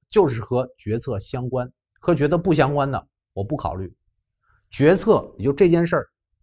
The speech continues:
要么我做，要么这件事儿不做。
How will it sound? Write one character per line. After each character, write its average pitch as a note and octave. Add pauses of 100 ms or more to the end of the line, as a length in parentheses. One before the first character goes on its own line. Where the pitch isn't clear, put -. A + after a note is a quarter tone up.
(140)
要 F3+
么 G2
我 F2+
做， - (1500)
要 G3
么 G#2
这 D#3+
件 C3
事 B2+
儿 F#2+
不 F2+
做。 A2